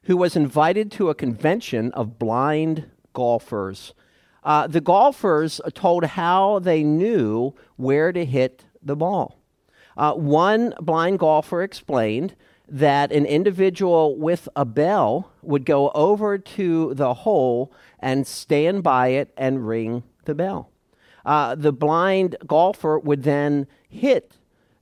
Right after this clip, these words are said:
the ball toward the bell, and it seemed like it worked very well. Actually, the one blind golfer said to Arnold Palmer, "It works so well. I want to challenge you to a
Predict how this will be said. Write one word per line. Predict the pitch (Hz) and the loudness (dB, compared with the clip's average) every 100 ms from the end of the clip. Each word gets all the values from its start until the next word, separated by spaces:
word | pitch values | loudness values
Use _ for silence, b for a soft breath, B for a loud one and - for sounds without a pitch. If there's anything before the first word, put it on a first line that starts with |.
| 143 | -8
the | 135 143 131 | -2 0 0
ball | 139 139 143 160 - | 2 4 4 2 -2
toward | - 156 147 147 147 147 - | -6 -2 0 0 0 -2 -8
the | 151 | -8
bell, | 156 202 226 123 - - - | -2 0 0 -2 -6 -20 -8
and | 139 139 139 139 135 | -2 0 0 0 0
it | 131 | -2
seemed | - 151 | -2 -2
like | 151 143 | 0 -2
it | 139 | -4
worked | 135 139 - | -4 -6 -8
very | 120 131 127 131 | -10 -4 -4 -4
well. | 135 214 226 - b b b b | -4 -4 -4 -8 b b b b
Actually, | 147 269 - - 151 147 147 | 0 -2 -4 -4 0 0 0
the | 135 | -2
one | 131 139 156 156 | 0 2 2 2
blind | 135 143 143 143 | 0 -2 -2 0
golfer | 143 143 - 139 | 0 0 -4 -6
said | - 143 139 | -2 -2 -2
to | - 143 139 131 - | -4 -4 -2 -2 -4
Arnold | 135 135 135 120 | -6 -4 -4 -8
Palmer, | - 170 151 | -6 -4 -4
"It | 110 160 | -2 -4
works | 151 143 - - - | -4 -8 -10 -16 -16
so | - - 180 | -16 -2 0
well. | 139 107 82 - _ _ _ _ b b b b b - | 2 0 -4 -12 _ _ _ _ b b b b b -2
I | 165 | 0
want | 165 160 | 2 2
to | 147 | 0
challenge | - 214 190 170 139 - | 0 0 2 2 -2 -2
you | 131 131 | -2 -4
to | - - 143 139 139 139 | -6 -6 -4 -2 0 -2
a | 139 143 156 | 0 -2 -2